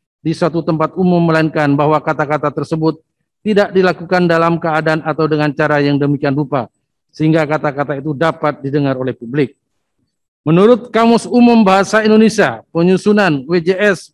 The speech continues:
Purwa Darminta, edisi ketiga, penerbit Balai Pustaka, dua ribu enam,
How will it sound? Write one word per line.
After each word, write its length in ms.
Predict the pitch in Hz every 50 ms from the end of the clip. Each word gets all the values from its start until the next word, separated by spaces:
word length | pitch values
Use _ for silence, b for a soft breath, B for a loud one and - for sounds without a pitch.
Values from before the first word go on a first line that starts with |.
| _ _ _
Purwa 560 | - 190 208 202 190 185 196 196 190 180 160
Darminta, 800 | 139 135 170 180 175 170 175 202 208 208 175 180 143 117 - -
edisi 400 | - 160 165 175 180 175 185 180
ketiga, 480 | - 196 175 208 202 180 180 127 107 _ _ _ _ _ _ _ _ -
penerbit 400 | 175 180 190 185 180 190 196 160
Balai 240 | 175 185 185 180
Pustaka, 640 | 175 170 180 - - 185 175 156 - 160 127 104 - _ _ _ _ _ _ _
dua 240 | - 127 156 165
ribu 320 | 170 170 185 165 180 196 196
enam, 400 | 196 208 190 135 110 92 -